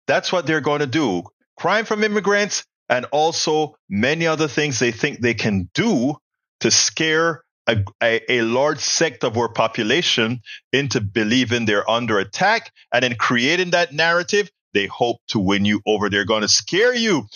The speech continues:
into voting for a strong man that will go against all those people that don't look like you,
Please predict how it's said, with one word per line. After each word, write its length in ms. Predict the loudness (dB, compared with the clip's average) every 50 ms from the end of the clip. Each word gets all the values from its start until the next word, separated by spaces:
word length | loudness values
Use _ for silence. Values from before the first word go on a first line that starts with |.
| -20 -12 _ -4
into 280 | -2 -2 -2 -2 -2
voting 360 | -2 0 0 0 0 0 -2 -4
for 280 | -2 -2 -2 -2 0
a 120 | 0 0 2
strong 760 | 2 2 2 0 0 0 0 2 2 2 2 0 0 -2
man 480 | -2 0 0 2 2 0 0 -2 -4 -8 -14 _ _ _ _ _
that 180 | -2 -2 0 0
will 160 | 0 0 0
go 260 | 0 0 0 0 0
against 340 | 0 0 0 -2 -2 -2 -4 -2 0
all 240 | 0 2 2 2 2
those 300 | 2 0 0 0 -2 0
people 320 | 0 -2 -2 -2 -4 0
that 240 | 0 0 0 -2 -2
don't 260 | -2 0 0 -2 -4
look 320 | -2 0 0 0 0 -2 -2
like 340 | 0 0 0 0 0 0 0
you, 320 | 2 2 2 2 0 -2